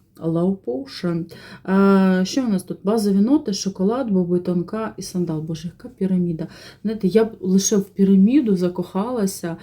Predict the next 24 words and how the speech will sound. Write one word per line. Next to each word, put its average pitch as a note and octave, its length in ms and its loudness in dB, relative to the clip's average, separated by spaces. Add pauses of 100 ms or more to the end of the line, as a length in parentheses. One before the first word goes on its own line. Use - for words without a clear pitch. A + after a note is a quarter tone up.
(300)
тому F3+ 240 0
що, F#3+ 200 -2
ну, F3+ 140 0
це F3+ 180 -8
прям E3 320 -6
дуже-дуже D3+ 680 -12
сексі-шмексі. - 920 -10 (920)
Обожнюю. F3+ 480 2 (160)
От G#3 240 -4
все - 300 0
те, A3 180 -2
що G3 200 0
люблю, F#3 400 0
подобається. F3 840 -6 (300)
Чи - 220 -2
хотіла E4 480 4
б C4+ 80 0
я, C#4+ 280 0
а, A#3+ 420 -6
тепер B3 460 -6
кашарель B3 540 -4
Амарамор? C4 680 0 (500)
Мабуть, F4 400 6
ні. D#3+ 320 -4